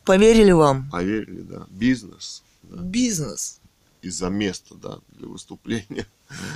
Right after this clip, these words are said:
Speaker 1: Да. А Виктор Цой уснул за рулём, конечно.
Speaker 2: Да. А Высоцкий?
Speaker 1: А Высоцкий? Я всё же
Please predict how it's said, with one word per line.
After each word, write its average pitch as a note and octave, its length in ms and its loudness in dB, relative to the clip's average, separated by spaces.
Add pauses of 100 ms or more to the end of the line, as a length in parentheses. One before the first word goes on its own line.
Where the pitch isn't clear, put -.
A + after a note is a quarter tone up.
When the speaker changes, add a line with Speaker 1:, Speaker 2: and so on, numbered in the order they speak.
(140)
Speaker 1:
Да. D3+ 420 -4 (2000)
А F3+ 100 0
Виктор F#3+ 300 -2
Цой E3+ 300 -2
уснул D3 340 -4
за C3 180 -6
рулём, C3 400 -4
конечно. C#3+ 540 -8 (480)
Speaker 2:
Да. D#2+ 160 -18 (3250)
А F2 100 -10
Высоцкий? - 680 -10
Speaker 1:
А E3+ 140 -2
Высоцкий? F3 760 -4 (1900)
Я D3 120 -4
всё - 400 -2
же D3 320 -2